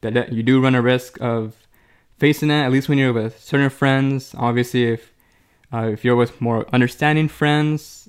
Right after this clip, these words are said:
um, you probably won't face a lot of these issues, really, but at least with some people, uh, talking with some pe-, some other people, um,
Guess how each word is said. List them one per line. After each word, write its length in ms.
um, 340
you 100
probably 280
won't 180
face 480
a 40
lot 200
of 60
these 180
issues, 400
really, 240
but 400
at 80
least 100
with 100
some 200
people, 440
uh, 220
talking 280
with 160
some 240
pe-, 200
some 140
other 140
people, 440
um, 320